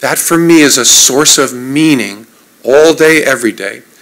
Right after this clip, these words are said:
It allows me to find fire, even in difficult times, and for me to grieve the notion that I have to leave in seven years. I only have seven left in my ten-year term. Leaders must have a source of passion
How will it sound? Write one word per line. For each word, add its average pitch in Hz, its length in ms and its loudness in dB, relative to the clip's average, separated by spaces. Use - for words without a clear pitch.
It - 100 -10
allows 135 340 0
me 165 160 2
to 147 80 0
find 123 360 -2
fire, 139 880 -2
even 170 280 2
in 151 100 2
difficult 151 500 -2
times, 127 540 -6
and - 100 -10
for 147 80 -2
me 156 160 2
to 165 80 4
grieve 151 640 -2
the - 80 -4
notion 135 340 -2
that 135 120 -2
I 139 100 0
have 156 220 -4
to 165 60 0
leave 160 300 2
in 127 80 -6
seven 143 380 -2
years. - 320 -8
I 117 80 -12
only 131 260 -10
have 123 140 -6
seven 151 320 -2
left 143 280 -2
in 135 80 -8
my 131 100 0
ten-year 131 400 -4
term. 120 380 -4
Leaders 175 440 2
must 170 520 0
have 139 220 -4
a 135 80 0
source 135 520 0
of - 260 -10
passion 127 600 -6